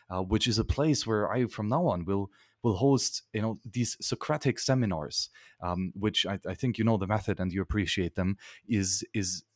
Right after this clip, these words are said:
is, like, a way for individuals to communicate together to discover truth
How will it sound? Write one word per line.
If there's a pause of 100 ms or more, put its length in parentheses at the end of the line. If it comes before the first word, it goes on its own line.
is, (260)
like, (540)
a
way
for
individuals
to
communicate
together (380)
to
discover
truth